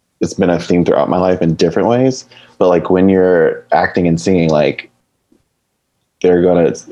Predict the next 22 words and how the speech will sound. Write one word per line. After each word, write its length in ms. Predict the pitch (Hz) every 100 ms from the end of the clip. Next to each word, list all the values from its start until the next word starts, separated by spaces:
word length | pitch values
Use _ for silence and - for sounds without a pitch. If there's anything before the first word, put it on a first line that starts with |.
| -
see 260 | - - 92
you 200 | 87 82
and 280 | 80 - -
listen 300 | 90 92 87
to 120 | 78 71
you. 200 | 62 -
Like, 140 | 71 82
I 20 |
don't 80 | 82
have 160 | 82 -
to 80 |
fight 240 | 80 78 71
for 220 | 65 62
it. 40 |
It's 100 | 62
like, 320 | 69 67 - - _ _ _ _
<laughs> 460 | - - - _ -
I 60 |
have 100 | 107
an 80 | 107
audience. 460 | 101 98 80 58 -
So 440 | 71 67 65 62